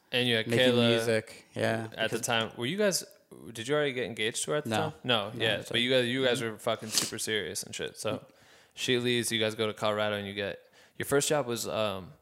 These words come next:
Speaker 1: the company you did what? You, like, was it selling,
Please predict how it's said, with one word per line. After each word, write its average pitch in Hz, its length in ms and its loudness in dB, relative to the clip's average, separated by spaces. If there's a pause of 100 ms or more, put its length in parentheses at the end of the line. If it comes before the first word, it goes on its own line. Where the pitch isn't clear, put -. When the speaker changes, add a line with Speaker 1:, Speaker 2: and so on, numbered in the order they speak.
(120)
Speaker 1:
the 117 80 -2
company 110 440 -4
you 110 140 -6
did 110 220 -2
what? 104 300 -4
You, 107 120 -6
like, 107 200 -6 (640)
was 123 160 -6
it - 100 -6
selling, 123 340 0